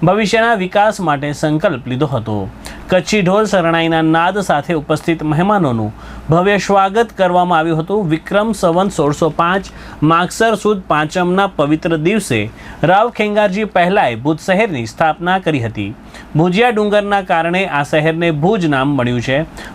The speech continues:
ભુજિયા ડુંગરને શહેરના રક્ષણના પ્રતીક તરીકે પણ જોવામાં આવે છે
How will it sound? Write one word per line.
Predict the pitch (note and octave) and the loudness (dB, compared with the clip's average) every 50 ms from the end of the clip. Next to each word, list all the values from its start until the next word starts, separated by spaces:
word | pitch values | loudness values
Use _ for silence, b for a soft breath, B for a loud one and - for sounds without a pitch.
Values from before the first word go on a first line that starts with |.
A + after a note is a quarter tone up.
| B C3 | B 2
ભુજિયા | C#3+ D#3 D3+ F3 E3+ D#3+ | 2 4 4 4 4 2
ડુંગરને | E3 E3 E3+ E3 F3 E3 E3 F3 G3 G3 | 2 2 2 2 2 2 2 2 0 2
શહેરના | - F#3 D3+ D3 D3+ D3 D#3 D#3+ D#3 | 2 0 0 0 0 0 2 2 2
રક્ષણના | D3 D3 C#3+ - - - G#3 G3 D#3+ C3 A2+ | 2 0 0 -2 -2 -2 -2 0 0 -2 -2
પ્રતીક | A2 - D#3 D#3 F#3 F#3+ F#3 - | 0 0 -2 0 0 -2 -2 0
તરીકે | F3 D#3 D3 C#3 - - B2+ | 0 2 2 2 0 -2 -2
પણ | B2+ D#3 F3 F3+ | 0 0 2 2
જોવામાં | D#3 C#3 B2+ A#2 A2+ A#2 C#3+ E3 - | 2 2 2 2 2 2 2 0 0
આવે | G#2+ A2+ A2+ A2+ A2 | 0 0 0 0 -2
છે | - - C#3+ E3+ | -2 -2 -2 -2